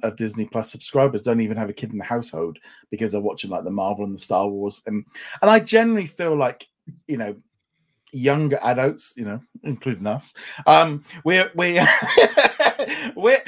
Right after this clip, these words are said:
we're in that territory where we will watch,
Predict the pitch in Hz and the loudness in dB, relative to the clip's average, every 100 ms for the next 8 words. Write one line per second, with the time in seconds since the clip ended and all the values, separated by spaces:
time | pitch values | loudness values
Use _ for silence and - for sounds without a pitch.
0 | 247 160 208 262 277 247 - 185 185 - | -8 -4 -2 -2 -4 -8 -6 -6 -6 -8
1 | 165 165 170 202 226 214 208 147 190 - | -10 -8 -8 -8 -6 -6 -6 -6 -6 -6
2 | - - - | -8 -12 -12